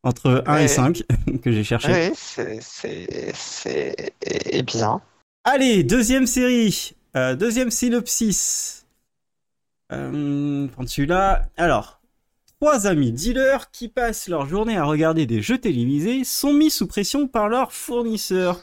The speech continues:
Speaker 1: pour payer leurs immenses dettes. Après une soirée ravagée, ils ont l'idée de créer un, leur propre jeu télévisé où il faut remplir des caddies avec une liste de courses le plus vite possible. Et ça s'appelle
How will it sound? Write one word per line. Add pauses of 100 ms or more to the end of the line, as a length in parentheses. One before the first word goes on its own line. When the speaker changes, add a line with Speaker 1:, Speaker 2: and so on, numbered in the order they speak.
Speaker 1:
pour
payer
leurs
immenses
dettes. (680)
Après
une
soirée
ravagée, (220)
ils
ont
l'idée
de
créer
un,
leur
propre
jeu
télévisé (380)
où
il
faut
remplir
des
caddies
avec
une
liste
de
courses
le
plus (180)
vite
possible. (880)
Et
ça
s'appelle